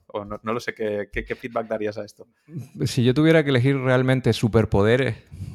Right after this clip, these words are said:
Speaker 2: para dárselos reales, superpoderes reales para que una persona los tuviera, ese sería uno de ellos. Saber decir que no y acertar siempre, ¿no?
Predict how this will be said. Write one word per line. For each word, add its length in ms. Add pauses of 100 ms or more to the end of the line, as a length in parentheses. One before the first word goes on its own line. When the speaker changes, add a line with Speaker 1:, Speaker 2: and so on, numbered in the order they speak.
Speaker 2:
para 720
dárselos 960
reales, 420
superpoderes 600
reales 320
para 180
que 60
una 160
persona 300
los 180
tuviera, 500
ese 400
sería 380
uno 240
de 120
ellos. 300
Saber 360
decir 340
que 120
no 240
y 120
acertar 500
siempre, 460
¿no? 220